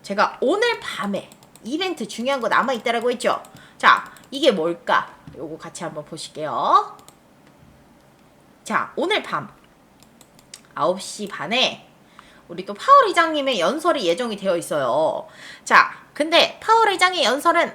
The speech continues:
항상 중요하지만 이번에 또 중요한 이유가 뭐예요? 다음 주 목요일에 보시게 되면 다음 주 목요일에 삼십일일 날에 금리 결정이 예정되어 있기 때문에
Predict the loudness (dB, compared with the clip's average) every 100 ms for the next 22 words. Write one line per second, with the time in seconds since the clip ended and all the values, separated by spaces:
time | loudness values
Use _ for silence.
0 | -8 4 4 4 -2 0 0 0 -6 -6
1 | 0 2 2 2 2 4 2 -6 -4 4
2 | 6 6 -2 -4 -4 -4 0 2 2 -2
3 | 0 0 0 2 2 0 -4 -12 _ _
4 | -20 -20 -20 -20 -20 -20 -20 -20 -20 _
5 | _ -8 -4 -4 -4 -8 -8 -8 -10 -8
6 | -8 -8 -14 -16 -18 -20 -18 -16 -14 -14
7 | -6 -2 0 -2 -6 -8 -6 -8 -10 -4
8 | -2 -2 -2 -2 -2 -6 -10 -10 -8 -6
9 | -4 -2 0 2 2 0 -4 -8 -6 -6
10 | -2 -4 0 -2 0 -2 -2 -2 0 0
11 | -2 -4 -6 -6 -8 -8 -10